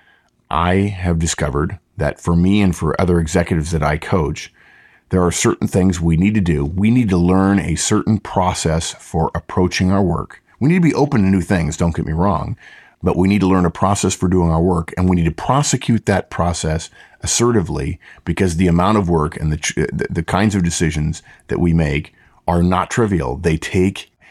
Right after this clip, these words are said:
a significant focus and a significant, um, amount of time and, and dedicated work in order to be good at them. In order to do that,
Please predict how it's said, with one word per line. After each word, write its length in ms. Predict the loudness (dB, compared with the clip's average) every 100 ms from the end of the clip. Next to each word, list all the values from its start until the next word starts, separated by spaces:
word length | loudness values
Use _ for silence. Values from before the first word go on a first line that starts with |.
| -4
a 100 | 0
significant 720 | 2 2 4 2 2 -2 -2
focus 420 | 0 0 0 -4
and 100 | -2
a 40 | -2
significant, 840 | 0 0 2 0 0 0 0 -2 -10 -20 -20 -12
um, 380 | -4 -2 0 -2 -4
amount 400 | -2 0 0 -2
of 140 | -8
time 600 | -2 0 0 0 -2 -4 _ -20 _ -6
and, 440 | -2 0 2 0 -2 -6
and 240 | -4 -2
dedicated 540 | 0 2 2 0 0
work 500 | 2 2 2 0 -2 -4
in 100 | -2
order 280 | 0 0 0
to 80 | 0
be 120 | 0
good 160 | 0 0
at 120 | -2
them. 300 | -8 -8 -14 _ -20 -10
In 120 | -2 0
order 180 | 2
to 80 | 2
do 200 | 2 0
that, 320 | 0 0 -2